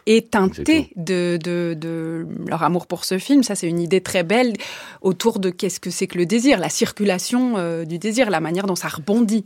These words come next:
Speaker 2: Complètement. S'ils s'étaient rencontrés à, à un dîner ou en faisant leurs courses, peut-être que la sauce n'aurait pas pris de, de cette façon. Là, il se passe, il se, il se trouve qu'ils sortent d'une grande histoire d'amour,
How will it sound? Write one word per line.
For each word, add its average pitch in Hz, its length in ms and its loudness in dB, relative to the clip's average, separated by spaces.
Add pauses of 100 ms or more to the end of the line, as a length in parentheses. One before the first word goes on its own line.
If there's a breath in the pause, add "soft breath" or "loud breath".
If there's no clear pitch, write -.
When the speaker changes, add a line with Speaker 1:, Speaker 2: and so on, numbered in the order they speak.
(160)
Speaker 2:
Complètement. 104 440 2
S'ils 92 200 0
s'étaient 95 260 2
rencontrés 92 680 4
à, 82 280 2
à - 180 -2
un 85 80 2
dîner 87 440 4
ou 80 260 2
en 82 120 0
faisant 82 300 0
leurs 78 160 -2
courses, - 320 -4
peut-être 87 400 0
que - 100 -2
la 78 340 0
sauce - 380 -2
n'aurait 80 240 -2
pas 80 200 0 (380)
pris - 220 -4
de, 78 300 0
de 78 100 -4
cette 80 180 -4
façon. 104 380 2
Là, 90 200 4
il 85 100 0
se - 100 -10
passe, 107 340 2
il 80 200 -2
se, - 160 -10
il 82 180 -8
se - 80 -4
trouve 104 240 0
qu'ils 92 160 -2
sortent 104 260 2
d'une 87 140 -2
grande 87 240 0
histoire 85 240 0
d'amour, 95 400 2